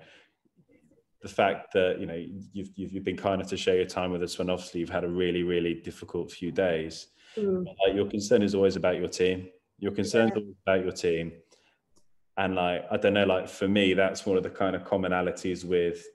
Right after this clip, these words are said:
Speaker 1: I think, you know, a lot of kind of folks who are, forgive the expression, 'cause I, I sort of think, like, it's bollocks, but we'll use it 'cause I don't know a better one, like, kind of on the way up, right? Or sort of, like, you know, crescent-,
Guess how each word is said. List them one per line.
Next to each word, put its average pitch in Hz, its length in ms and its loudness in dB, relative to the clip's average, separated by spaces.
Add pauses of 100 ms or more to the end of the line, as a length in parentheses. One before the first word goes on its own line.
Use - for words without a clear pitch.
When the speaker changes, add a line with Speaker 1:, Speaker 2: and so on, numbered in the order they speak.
(260)
Speaker 1:
I - 440 -18
think, - 460 2 (1300)
you 101 100 -4
know, 87 260 -2
a 101 80 0
lot 101 380 2
of 95 160 -2
kind 92 240 0
of 87 100 -4
folks 87 440 -2
who 90 160 2
are, 90 240 0 (540)
forgive 117 280 -8
the 95 80 -2
expression, 87 560 -4
'cause 85 180 -8
I, - 320 -8
I - 40 -10
sort 98 260 -2
of - 60 -12
think, 95 140 -2
like, 87 220 -4 (380)
it's 95 140 -12
bollocks, 87 420 -2
but 98 120 2
we'll 117 120 4
use 120 280 6
it 90 120 0
'cause - 120 -10
I 95 60 6
don't 98 180 4
know 90 80 0
a 87 40 -2
better 90 180 0
one, 87 160 -4
like, 85 160 -4 (500)
kind 92 140 2
of 90 200 -2
on 110 160 4
the 98 60 4
way 92 220 6
up, 107 220 2
right? 110 300 6
Or 98 140 0
sort 95 240 0
of, 92 100 -4
like, 90 200 2
you 90 60 -2
know, 85 240 -2 (220)
crescent-, - 440 -4